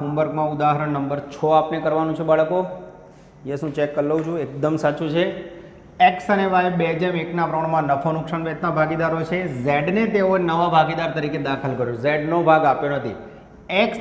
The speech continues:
તેના ભાગમાંથી એક પંદરાંશ ભાગ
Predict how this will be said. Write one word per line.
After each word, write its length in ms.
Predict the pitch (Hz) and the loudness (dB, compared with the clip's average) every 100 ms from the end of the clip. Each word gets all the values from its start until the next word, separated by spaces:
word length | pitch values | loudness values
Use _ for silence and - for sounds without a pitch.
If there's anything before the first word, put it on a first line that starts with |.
| - | 0
તેના 300 | 190 202 202 | 2 4 4
ભાગમાંથી 1120 | 139 139 170 190 185 165 160 160 - 175 123 - - - - - - - - - - - - - - | 4 8 8 8 4 0 2 0 0 0 0 -4 -10 -16 -20 -20 -20 -20 -20 -20 -20 -20 -20 -18 2
એક 460 | 196 208 208 202 190 | 8 8 8 2 -2
પંદરાંશ 520 | 151 151 151 151 131 | -2 0 0 0 -2
ભાગ 300 | 135 127 | -2 -2